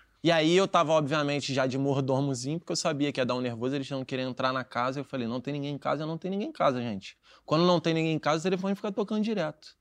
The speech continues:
O que que aconteceu que vocês não <laughs> entenderam o nome do quadro? E aí foi isso que eu falei depois pro, pro Luciano Huck. E aí o Luciano Huck gostou, cara. Fui outras vezes, ele se amarrou na minha.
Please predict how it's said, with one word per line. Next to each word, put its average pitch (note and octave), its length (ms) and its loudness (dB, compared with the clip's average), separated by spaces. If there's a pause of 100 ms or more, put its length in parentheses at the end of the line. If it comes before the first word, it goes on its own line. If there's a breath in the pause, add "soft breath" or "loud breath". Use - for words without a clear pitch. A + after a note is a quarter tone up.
(400 soft breath)
O - 40 -20
que F3 140 4
que G3+ 40 6
aconteceu F#3+ 460 2
que - 60 -4
vocês E3 120 4
não E3+ 80 4
<laughs> - 0 -
entenderam F3 420 6
o E3+ 40 4
nome D#3+ 180 2
do D3 140 0
quadro? A2+ 480 -2 (840 soft breath)
E B2 120 2
aí C#3+ 460 6 (240 loud breath)
foi E3 220 4
isso F#3 300 6
que - 80 -2
eu D#3 60 2
falei D3+ 260 2
depois C#3+ 340 2
pro, C#3 380 4
pro C3 160 2
Luciano C3 380 0 (100)
Huck. D3 220 0 (300 loud breath)
E F#3 40 4
aí G3 100 6
o G#3 40 8
Luciano G#3+ 380 4
Huck F#3+ 160 4
gostou, G3+ 480 6
cara. C3+ 260 2
Fui D3+ 180 0
outras E3 360 4
vezes, D3 480 4
ele C#3 180 4
se - 100 -4
amarrou D3+ 380 2
na C#3+ 140 0
minha. C3+ 340 0